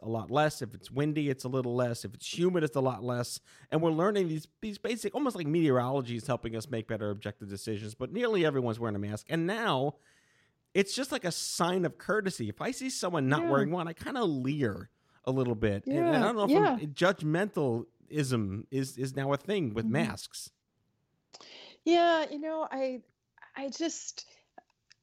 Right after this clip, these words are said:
Speaker 2: I once said in an interview that life, liberty, and the pursuit of happiness is ingrained in most of the D N A of most Americans. And sometimes you have to limit your,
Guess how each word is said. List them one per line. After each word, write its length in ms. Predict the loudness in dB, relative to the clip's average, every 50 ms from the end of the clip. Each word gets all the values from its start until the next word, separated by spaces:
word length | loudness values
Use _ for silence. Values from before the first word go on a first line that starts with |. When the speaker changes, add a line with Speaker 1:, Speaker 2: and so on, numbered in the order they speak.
| -10 -8
Speaker 2:
I 180 | -6 -2 0
once 280 | 2 2 2 2 0 -4
said 560 | -8 -12 -12 -12 -12 -10 -4 -2 -2 0 0
in 120 | 0 -2
an 100 | -2 -4
interview 640 | -4 -6 -6 -4 -2 -2 -2 0 2 2 2 2 0 0
that 360 | 0 0 0 0 -2 -4 -4
life, 320 | 0 0 2 0 0 0 0
liberty, 380 | 0 2 2 0 0 0 -2
and 100 | -4 -6
the 60 | -8
pursuit 420 | -8 -10 -8 -8 -4 0 2 2 2
of 80 | 0
happiness 640 | -2 -2 -2 -2 -2 -2 -2 -8 -6 -6 -6 -6 -6
is 120 | -6 -8 -8
ingrained 380 | -8 -4 -2 -2 0 0 -2 -4
in 100 | -4 -4
most 560 | -4 -4 -4 -4 -4 -6 -8 -10 -10 -8 -4
of 160 | -4 -4 -2
the 80 | -2 -4
D 240 | -2 0 2 2 2
N 100 | 2 2
A 240 | 2 2 2 2 2
of 180 | 0 -2 0
most 300 | 2 4 4 2 2 -2
Americans. 800 | -2 -2 -2 -2 -4 -4 -6 -10 -14 -16 -16 -16 -16 -14 -12 -12 -12 -6
And 440 | -2 0 2 2 2 2 2 2 0 -2 -8 -20 -20 -20 _ _ _
sometimes 480 | -8 -2 2 2 4 6 6 4 6 4
you 80 | 4
have 180 | 4 4 2 0
to 120 | -2 -2 0
limit 640 | 0 2 2 2 2 0 0 -2 -2 -4 -6 -8 -6
your, 200 | -4 -2 -2